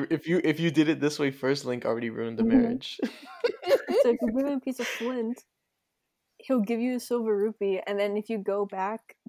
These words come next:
Speaker 2: to him after that, he'll give you, like, two hundred fifty rupees for twenty pieces of flint, and then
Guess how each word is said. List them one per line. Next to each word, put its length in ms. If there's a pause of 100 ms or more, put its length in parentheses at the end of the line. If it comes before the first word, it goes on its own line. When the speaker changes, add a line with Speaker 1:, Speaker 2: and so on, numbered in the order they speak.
Speaker 2:
to 100
him 120
after 300
that, 240
he'll 160
give 160
you, 160
like, 180 (680)
two 120
hundred 320
fifty 300
rupees 520
for 180
twenty 460 (120)
pieces 340
of 140
flint, 380 (120)
and 160
then 440